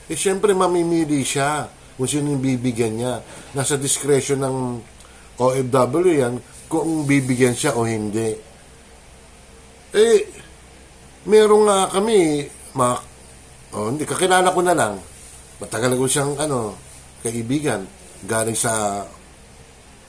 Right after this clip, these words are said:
abroad, hindi lang sa, ano, galing sa Amerika, kunyari. O sa Europa. Hindi kami nabigyan, eh di okay lang.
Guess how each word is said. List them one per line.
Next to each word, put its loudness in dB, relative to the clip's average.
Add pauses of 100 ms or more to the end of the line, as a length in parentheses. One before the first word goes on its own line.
(220)
abroad, 2
hindi -4
lang 0
sa, -2
ano, -4 (560)
galing -2
sa 0 (920)
Amerika, 2
kunyari. -2 (720)
O 0
sa -2
Europa. 0 (1800)
Hindi -2
kami 6
nabigyan, 2 (240)
eh 0
di -2
okay 0
lang. 0